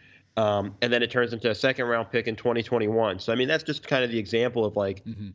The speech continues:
Speaker 1: they just don't have picks, you know, and, and I think that's a big part of the trade that they get from Blake Griffin. I think that's gonna be a big part of any D J trade, I think, or any Lou Williams trade
Speaker 2: Yeah.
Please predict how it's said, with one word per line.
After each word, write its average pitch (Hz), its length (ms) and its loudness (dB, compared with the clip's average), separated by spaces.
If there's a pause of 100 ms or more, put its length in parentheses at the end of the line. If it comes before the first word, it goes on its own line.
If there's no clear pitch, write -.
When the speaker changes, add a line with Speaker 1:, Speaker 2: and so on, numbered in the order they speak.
(140)
Speaker 1:
they 123 100 -2
just 190 260 -4
don't 143 320 2
have 156 380 -2
picks, - 460 -2 (320)
you 131 140 2
know, 123 200 4
and, 123 160 -2
and 113 200 -2 (340)
I 120 80 2
think 131 180 0
that's 127 240 0
a 113 40 -12
big 127 240 2
part 131 200 2
of 127 60 -2
the 123 80 -4
trade 123 260 0
that 123 100 -4
they 117 120 2
get 123 200 0
from 113 140 -4
Blake 117 240 2
Griffin. 117 340 0
I 113 100 0
think 113 280 -2 (460)
that's 131 160 4
gonna 131 140 0
be 120 80 2
a 110 60 0
big 123 280 2
part 123 200 4
of 113 100 0
any 120 180 2
D 120 220 2
J 120 220 2
trade, 117 340 2
I 113 100 0
think, 113 280 -2
or 107 200 0
any 120 160 2
Lou 120 160 4
Williams 117 460 2
trade 113 400 0 (100)
Speaker 2:
Yeah. 98 160 -12